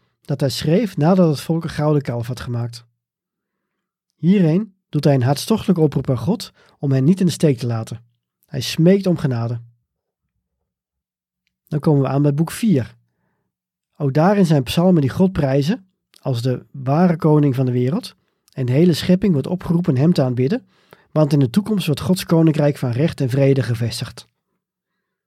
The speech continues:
In het laatste psalmboek, in boek vijf,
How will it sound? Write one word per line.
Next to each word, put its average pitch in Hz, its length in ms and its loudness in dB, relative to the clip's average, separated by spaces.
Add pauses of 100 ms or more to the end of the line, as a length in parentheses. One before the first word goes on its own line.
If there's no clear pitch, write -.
(800)
In 143 140 -6
het 131 100 0
laatste 170 340 2
psalmboek, 131 600 -4
in 127 120 -10
boek 117 140 -8
vijf, 185 460 -8